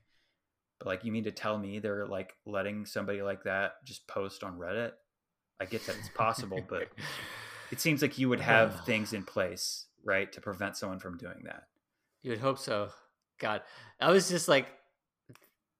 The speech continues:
Speaker 2: if these, if these, yeah, if this Reddit stuff is true, I ju-, I don't see a single possible way it works for me.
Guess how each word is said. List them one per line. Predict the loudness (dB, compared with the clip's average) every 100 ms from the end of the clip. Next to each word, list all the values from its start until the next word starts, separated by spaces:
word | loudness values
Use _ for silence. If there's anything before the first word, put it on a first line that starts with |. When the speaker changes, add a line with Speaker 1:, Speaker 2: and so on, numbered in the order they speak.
| _ _ _ _
Speaker 2:
if | -6
these, | -2 -2 -6
if | -6
these, | -2 0 2
yeah, | 2
if | 2
this | -2 0
Reddit | 2 4 2
stuff | 2 2 0
is | -6
true, | -4 -2 0
I | -2
ju-, | -2 -6 -4
I |
don't | -4 -4
see | -4 -4
a |
single | -4 -4 -4 -2
possible | -2 -4 -4 -4
way | -2
it | -4
works | -6 -10
for | -12 -10
me. | -8 -8 -10